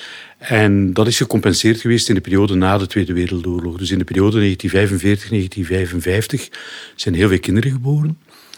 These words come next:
Die vele kinderen hebben in de jaren zestig opnieuw veel kinderen op de wereld gezet. En dat betekent eigenlijk dat vanaf de jaren zestig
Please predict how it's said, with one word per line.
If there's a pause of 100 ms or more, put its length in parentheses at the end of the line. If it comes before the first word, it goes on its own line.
(300)
Die
vele
kinderen
hebben
in
de
jaren
zestig
opnieuw
veel
kinderen
op
de
wereld
gezet.
En
dat
betekent
eigenlijk
dat
vanaf (480)
de
jaren
zestig